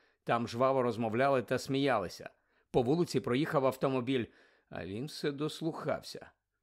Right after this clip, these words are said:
Десь у будинку скрипнула мостина і знову тиша. "Вони не могли піти з дому, залишивши все ось так, як є",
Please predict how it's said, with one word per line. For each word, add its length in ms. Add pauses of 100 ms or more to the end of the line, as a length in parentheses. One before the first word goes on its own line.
(340)
Десь 420
у 80
будинку 680 (280)
скрипнула 600
мостина 680
і 340 (520)
знову 560
тиша. 540 (1000)
"Вони 840
не 260
могли 360
піти 340
з 80
дому, 320
залишивши 760
все 320
ось 200
так, 280
як 200
є", 280